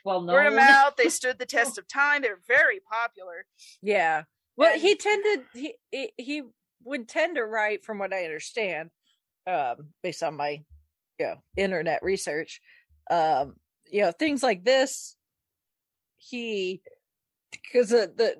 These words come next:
Speaker 3: the stories that most people consider the original are Italian.
Speaker 2: Mm-hmm.
Speaker 3: And he would take the stories and fiddle with them.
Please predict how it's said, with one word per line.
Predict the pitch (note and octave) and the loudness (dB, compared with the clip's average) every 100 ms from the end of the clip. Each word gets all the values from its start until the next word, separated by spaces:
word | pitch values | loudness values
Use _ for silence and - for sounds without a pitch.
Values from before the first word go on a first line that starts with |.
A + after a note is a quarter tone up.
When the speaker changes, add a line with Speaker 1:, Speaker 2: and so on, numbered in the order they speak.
| G#3+ | 0
Speaker 3:
the | A3 | 0
stories | - C#4 C4 A#3+ G3 | 0 2 4 2 0
that | G3+ D#3 _ _ F#3 | -2 -4 _ _ -10
most | G3 A#3 A#3 | -4 -2 -4
people | A#3 F#3 | -10 -10
consider | F#3 F3 F#3+ F3 | -12 -10 -6 -6
the | D#3+ E3 - _ F#3 | -8 -10 -12 _ -2
original | F#3+ E3+ G#3 F3+ G3 D#3 C3 B2+ C#3 _ _ _ _ _ - | -2 2 0 2 -4 -6 -6 -6 -8 _ _ _ _ _ -2
are | F#3 | 0
Italian. | D3 F3 A#3 B3 A3 F3 B2 A#2 D3 - _ _ _ A3+ | 0 -2 0 2 4 2 -4 -8 -12 -20 _ _ _ -20
Speaker 2:
Mm-hmm. | G#3+ G3+ F3 F#3 _ - | -18 -18 -20 -20 _ -2
Speaker 3:
And | G3+ F#3+ F3+ E3+ E3+ | 0 2 2 -2 -6
he | - - A#3 A3+ | -18 -10 -6 -2
would | G#3 F3+ | -2 -2
take | - G#3+ F#3+ F3+ F3 - - - _ _ _ _ _ _ _ _ _ _ _ _ | -6 -2 0 0 -4 -10 -20 -20 _ _ _ _ _ _ _ _ _ _ _ _
the | F#3 | -8
stories | F#3+ - - D4+ C#4+ G#3 G3 F#3+ F#3+ - _ _ _ _ - | -6 -6 0 4 6 6 4 0 -2 -14 _ _ _ _ -4
and | A3 G3 F#3 E3+ E3 _ _ _ _ _ _ _ _ _ _ _ - - _ - | 0 0 0 -6 -14 _ _ _ _ _ _ _ _ _ _ _ -20 -20 _ 0
fiddle | D#4+ D4 G3+ | 4 4 4
with | E3+ E3+ - | 2 -4 -6
them. | F3+ F3+ F3 E3+ | -6 -4 -6 -12